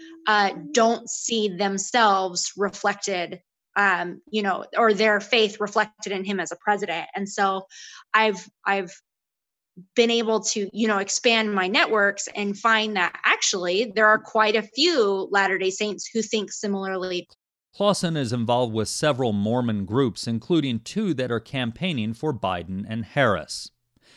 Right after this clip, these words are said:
Speaker 2: In Arizona, family names like Udall and Flake have kept the Latter-day Saints in the state's political fabric at all levels for decades.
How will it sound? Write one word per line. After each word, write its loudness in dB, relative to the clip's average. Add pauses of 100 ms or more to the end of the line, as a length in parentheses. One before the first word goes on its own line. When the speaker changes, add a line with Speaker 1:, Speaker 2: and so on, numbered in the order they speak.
(160)
Speaker 2:
In 0
Arizona, 2
family 0
names -2
like -4
Udall 2
and -6
Flake -2
have -6
kept -6
the 0
Latter-day 2
Saints -4
in -4
the -4
state's -4
political -4
fabric 0
at -4
all 2
levels -4
for -2
decades. -4